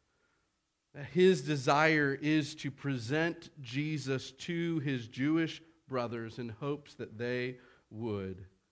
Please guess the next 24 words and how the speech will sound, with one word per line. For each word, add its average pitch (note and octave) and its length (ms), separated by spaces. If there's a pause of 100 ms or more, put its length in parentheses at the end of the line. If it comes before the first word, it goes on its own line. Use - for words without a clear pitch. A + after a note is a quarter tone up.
(300)
believe. G#2 520 (1600)
I - 60
think C#3+ 180
most D3 640
writers C3+ 560
would A#2+ 180
say, C3+ 480
most C3 260
commentators C#3+ 720
would B2 120
say C#3+ 280
that B2 200
the, B2 160 (340)
the, C3+ 160
the, B2+ 220
the B2 120
Gospel C#3+ 600
of B2 100
John D3 440
is C#3 160
evangelistic C#3 1040
in C#3 100
its - 180
purpose, E3+ 840